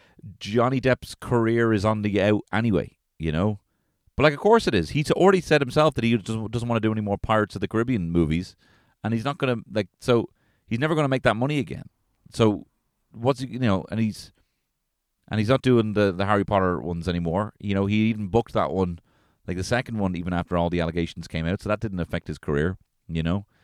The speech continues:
Um, you know, so, like, I, I don't, like, I think he's, he's, he's kind of, he's kind of past that. He's not a has-been.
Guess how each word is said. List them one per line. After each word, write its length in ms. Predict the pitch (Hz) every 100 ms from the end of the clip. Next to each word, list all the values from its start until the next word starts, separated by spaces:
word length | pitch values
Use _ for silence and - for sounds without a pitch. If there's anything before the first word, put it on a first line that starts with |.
| _ _ _ _ -
Um, 600 | 80 82 80 80 80 - _ _ _ _ _ _ _ _ _ _ _ _ _ -
you 120 | 92
know, 140 | 95 104
so, 200 | 127 120
like, 140 | 123
I, 220 | 123 104
I 20 |
don't, 260 | 120 143 123
like, 140 | 123
I 100 | 104
think 140 | 117 135
he's, 80 | 113
he's, 200 | 123 117
he's 260 | 123 113
kind 140 | 131 123
of, 80 |
he's 120 | 110 -
kind 160 | 123
of 40 | -
past 280 | 127 123
that. 120 | - 90
He's 100 | 151
not 80 |
a 80 | 170
has-been. 520 | 104 165 87 78 113